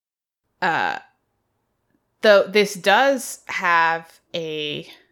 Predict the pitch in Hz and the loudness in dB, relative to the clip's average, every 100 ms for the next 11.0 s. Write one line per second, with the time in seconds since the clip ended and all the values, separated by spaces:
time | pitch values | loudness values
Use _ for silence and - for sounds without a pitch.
0 | _ _ 170 151 110 - - 190 - 202 | _ _ 0 0 -2 -10 -6 -4 0 0
1 | 233 302 - 339 339 - 370 370 381 - | 0 -6 -6 -4 -4 -4 -4 -4 -6 -10
2 | _ _ - 185 226 262 269 240 233 226 | _ _ -6 -2 2 2 2 0 0 0
3 | 220 226 202 - 190 190 190 185 175 160 | -4 -8 -8 -4 -4 -2 -2 0 -2 -2
4 | 160 160 - 170 170 160 156 156 156 151 | -2 -2 -2 -4 -2 -4 -2 -2 -2 -2
5 | 156 - 185 202 196 175 165 156 151 147 | -4 -4 -2 -2 0 0 0 -4 -6 -6
6 | 147 - 147 139 _ - 151 147 156 160 | -8 -8 -8 -10 _ -10 -8 -4 -4 -2
7 | 151 147 143 139 143 143 - 143 143 - | -2 0 -2 -4 -8 -10 -8 -8 -8 -10
8 | - 143 135 - 71 76 - _ _ _ | -6 -6 -6 -8 -6 -6 -8 _ _ _
9 | _ _ _ _ _ - - 208 180 175 | _ _ _ _ _ -14 0 4 6 4
10 | 170 - _ - - 202 202 180 165 | 2 -2 _ -16 -6 -4 -2 0 0